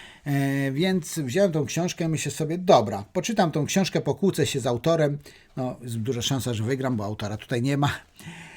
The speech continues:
E, i bardzo mnie zdziwiło, kiedy zaczynałem czytać tą książkę, e, ten człowiek napisał, że jest chrześcijaninem i że te rzeczy, które będzie mówił o relacjach, przedstawia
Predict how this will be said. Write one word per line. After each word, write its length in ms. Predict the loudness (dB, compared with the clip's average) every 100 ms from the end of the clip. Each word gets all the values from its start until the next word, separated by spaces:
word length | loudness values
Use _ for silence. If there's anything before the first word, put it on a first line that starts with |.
| -20 -18 -4
E, 60 | 0 2 2 0 -2 -6 -14 _ _ -4
i 420 | 0 0 0 -4 -14 -20 _ _ _ 0
bardzo 300 | 2 4 6
mnie 120 | 4
zdziwiło, 580 | 4 2 4 6 6 4
kiedy 440 | 2 2 2 2
zaczynałem 460 | 0 0 0 2 0
czytać 240 | 0 -2
tą 140 | -2 -2
książkę, 680 | 0 0 0 -2 -2 -2 -4
e, 240 | -6 -4
ten 160 | -2 0
człowiek 220 | 2 0
napisał, 380 | -2 -2 -2 0
że 80 |
jest 120 | 0 0
chrześcijaninem 760 | -2 -2 0 0 0 0 0
i 200 | 0 0
że 160 | 0 -2
te 280 | -2 -2 -2
rzeczy, 260 | -4 -4
które 220 | -4 -2
będzie 240 | 0 -2 0
mówił 280 | 0 2 4
o 80 |
relacjach, 400 | 4 2 2 0
przedstawia 640 | -4 -4 -2 2 2 2